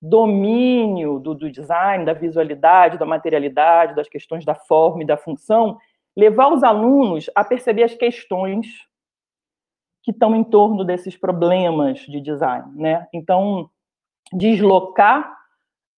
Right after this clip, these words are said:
os objetivos, mas trabalhar com os mesmos elementos. Então, acho que a, a noção de design que a gente mobiliza tá muito fortemente, é, envolvida com essa ideia de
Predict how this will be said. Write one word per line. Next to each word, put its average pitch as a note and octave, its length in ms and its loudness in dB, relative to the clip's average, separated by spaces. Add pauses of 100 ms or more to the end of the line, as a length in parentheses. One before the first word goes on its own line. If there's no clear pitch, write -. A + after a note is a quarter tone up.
os G3+ 160 -4
objetivos, G#3+ 800 -2 (500)
mas G#3+ 240 -4
trabalhar G#3 440 4
com B3 60 0
os A3+ 60 0
mesmos G3+ 360 -4
elementos. E3 560 -4
Então, E3+ 100 -6
acho F#3 180 -4
que A3 60 -4
a, F#3+ 240 2 (340)
a E3+ 80 -2
noção G#3 400 2
de B3 120 0
design F3+ 480 -2
que F#3+ 100 -4
a F3+ 80 0
gente E3+ 420 -8
mobiliza E3+ 880 -4 (340)
tá G3 120 4
muito A#3+ 320 2
fortemente, A3+ 1080 0 (380)
é, E3 440 0 (520)
envolvida G3+ 640 2
com G#3 100 -6
essa G#3 280 -2
ideia F#3+ 520 2 (480)
de F3 640 -6